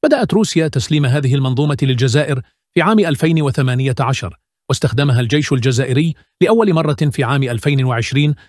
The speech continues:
خلال تدريبات عسكرية. يتمتع نظام إسكندر بمدى خمسمائة كيلومتر وسرعة تصل إلى ستة ماخ،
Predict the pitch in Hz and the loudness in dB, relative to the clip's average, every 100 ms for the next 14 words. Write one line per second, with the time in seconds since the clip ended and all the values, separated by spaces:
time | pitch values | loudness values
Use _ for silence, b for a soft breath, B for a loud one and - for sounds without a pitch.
0 | b - 151 151 143 123 120 131 131 123 | b 0 2 2 0 -2 -2 -2 -2 -2
1 | 123 - 131 110 78 - _ _ _ - | -2 0 -2 -2 -8 -14 _ _ _ -2
2 | 147 185 240 208 175 143 156 147 - 131 | 2 2 2 2 2 2 2 0 -2 -6
3 | - 165 151 131 131 b _ 147 165 190 | 0 2 4 2 -2 b _ 0 2 2
4 | 156 156 143 - 131 175 123 123 139 123 | 0 0 0 0 0 0 -4 -2 0 0
5 | 143 - 139 131 117 - 131 123 123 135 | -2 0 0 0 -2 -2 0 -2 -2 -2
6 | 120 160 - 143 139 139 127 - 160 127 | 0 -2 0 0 0 -2 -2 -2 0 0
7 | 127 120 135 139 | 0 0 0 -2